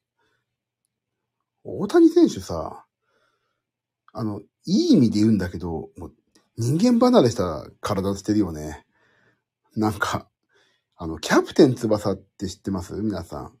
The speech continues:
キャプテン翼の絵、絵がさ、最近もう人間離れしてるわけ。もう何頭身だか、十頭身だか、十一頭身ぐらいあるあの、なんか、体と手とかの全部のバランスがおかしい絵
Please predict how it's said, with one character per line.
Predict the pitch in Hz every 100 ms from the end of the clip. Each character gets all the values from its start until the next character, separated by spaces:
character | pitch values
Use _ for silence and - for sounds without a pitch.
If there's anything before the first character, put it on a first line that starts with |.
| _ _ _ - - - _
キ | -
ャ | 302
プ | -
テ | 185
ン |
翼 | 131 113 104
の | 104
絵、 | 104 - _ 117
絵 |
が | 104 92
さ、 | 85 78 - - _ _ _ _ _ _
最 | - - 147 185
近 | - 196
も | 170 110 92
う | - -
人 | 143 185 220
間 | 233 220
離 | 190 202 127
れ | 95
し | -
て |
る | 107
わ | 104
け。 | - - _ - _ _ _ _ - _ _ _ _ _ -
も | 107
う | 104
何 | 123 202 -
頭 | 311
身 | 254 123 95
だ | -
か、 | 73
十 | 101 131
頭 | - 330
身 | 330 117
だ | 95
か、 | 73
十 | 92 120 202
一 | 226
頭 | 302 247
身 | 277
ぐ | 262
ら | 123
い |
あ |
る | 98
あ |
の、 | 87
な | 101
ん |
か、 | 90 87 - - - _
体 | - 131 190 208
と | 214
手 | 220 214
と | 151
か | 98
の | 101
全 | 113 190
部 | 135
の | 98
バ | 101
ラ | 101
ン |
ス | 98
が | 98
お |
か | 107 127
し | 131
い | 98
絵 | 95